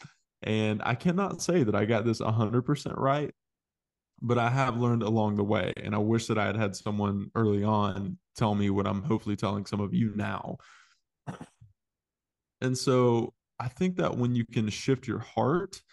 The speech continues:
or when really God shifts your heart into a direction of, "Hey, the reason to pursue a relationship is because it is a picture of what my relationship is to, one, the church,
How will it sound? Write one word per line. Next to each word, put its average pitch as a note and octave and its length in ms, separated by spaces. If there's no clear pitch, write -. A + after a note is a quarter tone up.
or B2 80
when A2+ 300
really F3+ 260
God A2 400
shifts - 280
your - 120
heart G2+ 340
into A#2+ 360
a A2 220
direction G#2+ 760
of, G2+ 580
"Hey, A#2 360
the A#2+ 100
reason D3+ 440
to - 120
pursue B2 360
a A2+ 60
relationship A2 800
is A2+ 180
because G#2+ 360
it G#2+ 120
is G#2 140
a G2+ 80
picture A2+ 420
of G#2 120
what G#2 240
my A2 200
relationship A2 600
is G#2 180
to, G#2+ 240
one, A2 520
the F#2+ 60
church, G#2+ 720